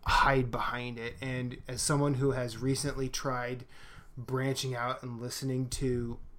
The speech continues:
pods about people talking about films that they're watching, man, that lands. I mean, I'm not,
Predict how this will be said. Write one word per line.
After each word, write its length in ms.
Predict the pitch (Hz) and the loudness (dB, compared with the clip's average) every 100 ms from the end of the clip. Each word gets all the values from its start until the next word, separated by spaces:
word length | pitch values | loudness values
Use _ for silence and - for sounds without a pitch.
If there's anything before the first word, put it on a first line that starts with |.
| - - | -20 -12
pods 800 | - - 127 120 120 123 120 - - - - | 4 4 4 0 -2 -2 -4 -6 -6 -16 -6
about 540 | 139 120 123 117 135 - - - - - | -6 -2 2 2 2 -2 -12 -18 -18 -12
people 340 | - 143 143 | -4 -2 0
talking 480 | 143 151 135 - 139 | 2 0 0 0 0
about 420 | 139 135 135 131 | 0 2 2 2
films 240 | - 143 135 | 0 0 0
that 100 | 139 | 0
they're 120 | 147 | 2
watching, 460 | 143 143 139 156 147 - - - | 2 2 0 -2 -4 -12 -20 -12
man, 600 | 135 113 123 131 143 135 | -6 -2 2 6 6 6
that 200 | 127 120 | 2 -2
lands. 280 | 123 123 123 - | -4 -4 -6 2
I 140 | 147 | 6
mean, 160 | 165 165 | 8 8
I'm 160 | 170 202 | 10 12
not, 180 | 185 | 10